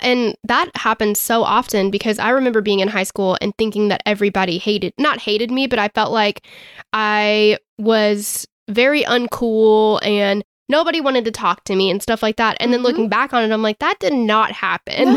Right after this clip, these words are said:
Speaker 1: You know?
Speaker 2: yeah. I, honestly, I still felt that way. I mean, I still view myself, when I look back at high school, as totally unpopular, didn't fit in with the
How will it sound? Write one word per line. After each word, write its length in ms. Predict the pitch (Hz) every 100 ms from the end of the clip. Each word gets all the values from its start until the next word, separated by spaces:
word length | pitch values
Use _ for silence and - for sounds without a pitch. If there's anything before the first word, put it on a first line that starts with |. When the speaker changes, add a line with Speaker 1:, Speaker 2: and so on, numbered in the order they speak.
| 254
Speaker 1:
You 160 | 311
know? 400 | 294 302 427 339 -
Speaker 2:
yeah. 120 | 277 285
I, 360 | 285 427 494 427 277
honestly, 440 | 392 587 - 381
I 200 | - 359
still 360 | - - 311 415
felt 260 | 330 285
that 180 | - -
way. 460 | 254 247 254 254 - _ _ _ _ -
I 80 | 254
mean, 120 | 285
I 120 | 285 302
still 420 | - 320 311 240
view 240 | 240 254
myself, 920 | 277 233 226 - 202 202 214 - - _ _ -
when 180 | 233
I 100 | 226 226
look 220 | 226 233
back 200 | 226 233
at 100 | 220
high 220 | 214 208
school, 360 | 226 - 202 -
as 400 | 214 202 196 202 _ _ _ _ -
totally 340 | 269 294 277
unpopular, 680 | 240 233 208 214 214 208 208
didn't 280 | 208 254 254
fit 140 | 240 226
in 120 | 220
with 160 | 220 -
the 240 | 214 202